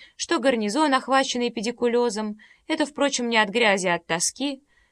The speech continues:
как-то хладнокровно выслушал речь председателя горсовета,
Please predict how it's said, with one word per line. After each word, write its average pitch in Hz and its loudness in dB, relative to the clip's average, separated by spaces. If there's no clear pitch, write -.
как-то 320 -2
хладнокровно 285 2
выслушал 247 -2
речь 233 0
председателя 196 -2
горсовета, 180 -4